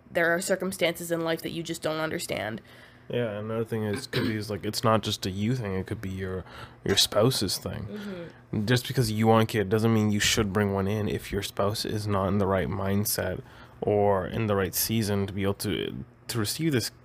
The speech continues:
Speaker 2: um, this kid. 'Cause I know of couples who one wanted a kid, and they forced, they took matters into their own hands and forced the,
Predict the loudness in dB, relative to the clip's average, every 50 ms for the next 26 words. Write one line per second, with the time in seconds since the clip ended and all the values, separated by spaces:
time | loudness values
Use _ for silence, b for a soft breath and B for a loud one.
0 | -20 -20 -16 -10 -4 0 4 6 6 6 4 2 -2 -4 -4 -4 -4 -4 -4 -6
1 | -6 -4 -4 -4 -6 -8 B B B B B B B B 4 6 8 8 8 8
2 | 8 6 6 4 0 -8 -14 -16 -14 -10 -10 -10 -8 -6 -6 -6 -6 -8 -10 -12
3 | -10 -10 -8 -8 -8 -10 -12 -14 -18 -20 -20 -20 -20 -18 -10 -4 0 4 6 6
4 | 6 6 4 0 -4 -8 B B B B B -4 -2 0 0 0 -2 -2 0 0
5 | 2 0 0 -2 -4 -6 -4 -4 -2 -2 -2 -2 -2 -4 -4 -6 -8 -10 -12 -14
6 | -6 0 2 2 2 2 0 2 4 4 4 4 2 -2 -2 -4 -6 -10 -20 -20
7 | -20 -20 -20 -20 -20 -20 -20 _ -8 0 4 6 6 6 6 6 4 2 4 6
8 | 8 8 8 8 6 4 4 6 6 6 6 6 4 4 4 4 2 2 0 -4
9 | -6 -8 -4 2 2 2 2 2 -2 -2 -2 -2 0 -2 -4